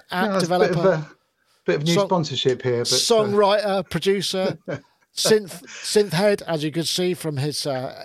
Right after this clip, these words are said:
Speaker 1: lov-, beautifully equipped studio behind. How are you doing, Dominic? You well?
Speaker 2: I'm good, thank you very much. I'm good.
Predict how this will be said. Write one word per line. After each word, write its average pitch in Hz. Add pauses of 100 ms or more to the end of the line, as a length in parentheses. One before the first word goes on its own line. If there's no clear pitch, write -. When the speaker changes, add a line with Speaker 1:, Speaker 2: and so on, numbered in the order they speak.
Speaker 1:
lov-, 165
beautifully 170
equipped -
studio 175
behind. 170
How 190
are 208
you 180
doing, 151
Dominic? 175
You 185
well? 220
Speaker 2:
I'm 190
good, 180
thank 139
you 135
very 139
much. 170
I'm 170
good. 175